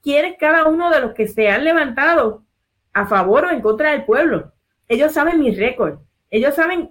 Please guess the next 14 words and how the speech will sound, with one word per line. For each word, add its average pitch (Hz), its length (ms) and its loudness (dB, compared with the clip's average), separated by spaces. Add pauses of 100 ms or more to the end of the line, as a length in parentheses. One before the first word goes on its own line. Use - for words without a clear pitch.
precisamente 269 880 0
por 254 220 0
qué 311 100 0
tú 392 160 0
crees 359 180 -6
que 349 100 -2
se 311 180 0
formó 285 520 0 (300)
esta, 262 1080 0 (1080)
este 269 300 -2
circo 269 420 -2
en 240 80 -2
estos 247 300 -2
días. 196 440 -2